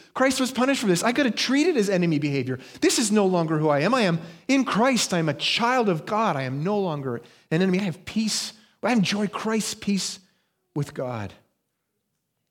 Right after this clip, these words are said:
Who needs this? Did you notice who needs this? How many of us have gone astray?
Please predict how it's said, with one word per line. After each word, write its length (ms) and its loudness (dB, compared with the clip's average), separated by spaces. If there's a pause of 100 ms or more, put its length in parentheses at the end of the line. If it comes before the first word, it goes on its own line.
(280)
Who 140 0
needs 260 -4
this? 240 -6
Did 160 -6
you 80 -4
notice 280 -6
who 100 -6
needs 260 -8
this? 340 -14 (1160)
How 160 2
many 240 0
of 140 -6
us 220 -6
have 100 -8
gone 240 -6
astray? 560 -8